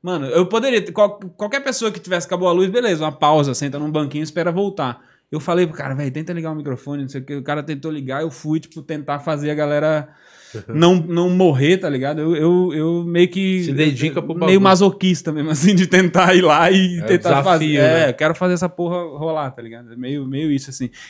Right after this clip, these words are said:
Speaker 1: E vai dando casca também, né? Assim, a gente, a, a, as empresas muitas vezes acham que a gente tem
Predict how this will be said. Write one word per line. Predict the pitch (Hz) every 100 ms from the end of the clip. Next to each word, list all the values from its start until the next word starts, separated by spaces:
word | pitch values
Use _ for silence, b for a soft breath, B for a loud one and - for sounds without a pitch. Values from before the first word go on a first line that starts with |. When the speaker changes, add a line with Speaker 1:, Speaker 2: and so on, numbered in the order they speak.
| -
Speaker 1:
E |
vai | 233 262
dando | 240 269
casca | - 302 285 180
também, | - 135 127 123
né? | 131
Assim, | 127 135 143
a | 147
gente, | 180 214 _ B B B
a, | - 190 175 190
a, | 185 180
as | 180
empresas | 202 - 190 240 220
muitas | 190 196 196 165
vezes | 151 180 160
acham | 156 160
que | 160
a |
gente | 160 139
tem | - 151 147 139 110